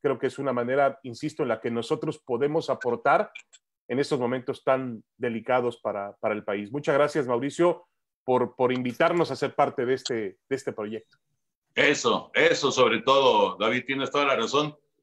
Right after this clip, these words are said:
Speaker 2: Gracias por, por invitarnos, porque, eh, s-, siempre, siempre uno, uno se queda pensando, bueno, ¿qué puedo hacer? ¿Cómo puedo ayudar, este, a hacer, eh, despensas? O, ¿qué, qué puedo hacer, no?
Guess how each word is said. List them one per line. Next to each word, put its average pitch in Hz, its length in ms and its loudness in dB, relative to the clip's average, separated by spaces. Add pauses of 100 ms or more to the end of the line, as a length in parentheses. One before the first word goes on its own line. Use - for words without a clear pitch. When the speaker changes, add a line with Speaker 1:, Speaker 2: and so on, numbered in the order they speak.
(120)
Speaker 2:
Gracias 151 440 0
por, 123 320 -4
por 113 140 -6
invitarnos, 135 720 -2
porque, 117 460 -4 (280)
eh, 127 400 -2 (100)
s-, - 240 -14
siempre, 185 520 -2
siempre 190 320 -2
uno, 202 280 0
uno 196 160 0
se 185 140 -4
queda 190 240 0
pensando, 170 640 2 (400)
bueno, 170 400 -4
¿qué 190 160 0
puedo 185 320 -2
hacer? 156 460 0
¿Cómo 190 280 -4
puedo 185 220 -2
ayudar, 151 680 -2 (220)
este, 123 1040 -4 (420)
a 113 80 -4
hacer, 151 420 2 (200)
eh, 113 360 -4
despensas? 139 880 -4
O, 104 260 -8 (220)
¿qué, 190 180 -6
qué 208 140 0
puedo 208 280 2
hacer, 147 380 0
no? 117 160 -12